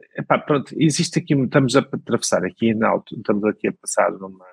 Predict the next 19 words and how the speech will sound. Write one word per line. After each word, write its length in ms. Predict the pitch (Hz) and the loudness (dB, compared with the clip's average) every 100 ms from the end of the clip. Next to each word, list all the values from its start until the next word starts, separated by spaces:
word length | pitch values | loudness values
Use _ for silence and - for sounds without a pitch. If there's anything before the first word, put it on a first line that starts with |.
| _ _ _ _ - | _ _ _ _ -2
num 120 | 117 | 2
momento 500 | 113 107 104 104 - - | 4 4 4 2 -2 -10
de 240 | 101 110 | -2 0
mudanças 760 | 107 107 95 104 - 117 101 - - | 2 0 2 2 2 -4 -4 -6 -4
grandes 380 | 98 107 104 - | 0 2 0 -4
de 80 | _ | _
paradigma. 680 | 104 107 98 98 90 90 87 _ _ _ _ _ - | -2 0 0 -2 -4 -6 -8 _ _ _ _ _ -2
Hum, 1000 | 117 110 110 110 107 110 110 107 110 - _ _ | 2 4 4 4 4 2 0 0 -4 -10 _ _
e 160 | 123 117 | 2 2
que, 240 | - - | 2 4
eh, 920 | 123 120 120 117 110 92 98 113 110 101 | 6 6 6 4 2 0 -2 -2 -2 0
às 180 | 98 98 | 0 0
vezes 360 | 92 104 107 101 | 0 0 0 0
eu 80 | 117 | -2
não 140 | 113 | 0
gosto 320 | 104 104 - - | 2 0 -2 -14
de 140 | 110 101 | -12 -8
ser, 340 | - 117 107 104 | -4 0 0 0
hum, 300 | 104 104 | 0 -2